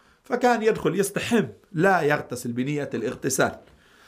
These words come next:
مثل هذا الإنسان لم يكن يغتسل في الحقيقة، ولم يكن يعرف أنه يجب عليه الاغتسال، هذا أيضًا للأسف الشديد صلاته باطلة. إن كان مقصراً في عدم التعلم فهو مأثوم، إن لم يكن مقصراً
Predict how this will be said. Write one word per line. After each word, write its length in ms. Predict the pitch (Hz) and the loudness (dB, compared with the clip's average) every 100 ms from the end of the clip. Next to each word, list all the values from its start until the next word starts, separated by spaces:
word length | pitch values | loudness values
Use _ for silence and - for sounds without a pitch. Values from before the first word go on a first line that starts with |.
| - - _ - | -20 -20 _ -6
مثل 340 | 143 302 285 | 0 4 6
هذا 200 | 233 226 | 6 4
الإنسان 440 | 190 170 - 123 175 | 2 0 -2 0 2
لم 140 | 247 | 2
يكن 240 | 262 269 | 0 0
يغتسل 420 | 277 262 139 123 117 | 0 0 -2 -6 -8
في 80 | |
الحقيقة، 480 | 104 - - 117 - | -10 -12 -10 -8 -2
ولم 300 | 147 226 220 | 0 0 -2
يكن 460 | 196 220 240 240 233 | -2 2 2 4 2
يعرف 380 | 220 214 220 190 | 4 2 0 -2
أنه 420 | 185 180 180 196 | -4 0 2 4
يجب 260 | 202 175 139 | 4 4 2
عليه 260 | 139 131 | 2 2
الاغتسال، 600 | 123 127 - 113 107 113 147 _ _ _ - _ - | 0 -2 -4 -6 -4 -6 -8 _ _ _ -20 _ -2
هذا 320 | 196 185 147 | 2 2 2
أيضًا 260 | 147 170 151 | 0 0 -2
للأسف 540 | 147 160 147 139 113 | 0 0 -2 -2 -6
الشديد 480 | 104 - 110 117 135 | -8 -8 -4 -4 -4
صلاته 500 | - 113 139 151 190 | -4 -4 0 2 4
باطلة. 460 | 233 220 185 170 180 - _ 156 | 4 4 0 -2 -4 -14 _ -2
إن 80 | |
كان 160 | 160 240 | 2 4
مقصراً 720 | 240 240 254 254 - 247 233 | 4 2 2 2 2 4 4
في 160 | 214 - | 2 -2
عدم 280 | - 208 196 | -2 0 0
التعلم 600 | 196 165 165 185 160 135 | 0 0 2 0 -2 -2
فهو 260 | 160 190 214 | -2 0 0
مأثوم، 440 | 220 - 165 123 | -2 -2 -4 -4
إن 100 | 196 | -4
لم 120 | 220 | 0
يكن 220 | 220 214 | 2 2
مقصراً 720 | 190 185 202 - 147 127 127 | 0 0 0 2 2 2 0